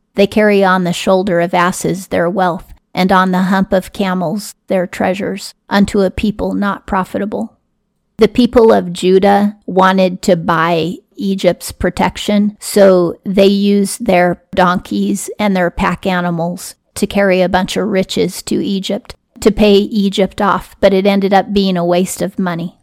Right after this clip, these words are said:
Seven, yea, Egyptians are vanity, and in vain do help. Therefore I have cried concerning this.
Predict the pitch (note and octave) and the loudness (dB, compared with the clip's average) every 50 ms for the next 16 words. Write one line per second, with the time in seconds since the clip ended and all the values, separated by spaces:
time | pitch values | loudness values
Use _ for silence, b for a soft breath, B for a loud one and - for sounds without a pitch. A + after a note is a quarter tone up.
0 | _ _ _ _ _ _ _ _ _ _ _ _ _ - - - - G#3 G#3 G3 | _ _ _ _ _ _ _ _ _ _ _ _ _ -16 -10 -2 2 2 2 2
1 | G3 F#3 F#3 F3+ D#3 - - - G3+ G#3+ A3 G#3+ G#3 F#3 F3+ F3+ - - A3 G3+ | 0 -2 -4 -4 -6 -8 -10 -8 -2 2 4 4 4 2 2 -2 -2 0 0 0
2 | F#3 - A3 G#3 - - - G#3+ G#3 G#3 G3 G3+ F3 D#3+ F3 E3+ F3 F3+ G3 G3+ | 2 2 0 0 0 -2 0 2 2 2 2 2 4 4 4 2 0 -2 -2 0
3 | F#3+ F#3 F#3+ F#3 F3 D#3 - - F3 F3 D#3+ F#3 - - _ _ - G3+ G3 G3+ | 0 0 0 -2 -2 -4 -4 -4 -4 -4 -4 -6 -8 -12 _ _ -4 -2 0 2
4 | G3 G3 F#3+ F#3 - G3+ G3 G3 F#3+ G3 F#3+ F#3 F#3 F#3 F#3 F#3+ F3+ G3+ F#3+ F#3 | 2 2 0 0 0 0 0 2 0 0 0 2 2 2 2 2 0 0 -2 -2
5 | F#3 - - - _ _ _ _ G3 G#3+ A3 A3 G#3+ - - G#3+ G3+ F#3+ F#3 F3+ | -4 -8 -14 -20 _ _ _ _ 4 4 4 4 2 0 0 0 2 0 0 -2
6 | F3+ F#3+ G3+ G3 G3+ G3 F#3+ - - - A3 G#3 G3 G3 F#3+ G3+ - G3+ F#3+ G3 | -2 -2 0 0 0 0 -2 -6 -8 -4 0 0 0 0 0 -2 -4 -2 -2 -2
7 | - - G#3 G#3 G3+ G3+ G3 F#3 F3+ F3 E3 F3+ - - - | -2 -2 -2 0 0 0 -2 -2 -2 -4 -4 -6 -8 -10 -18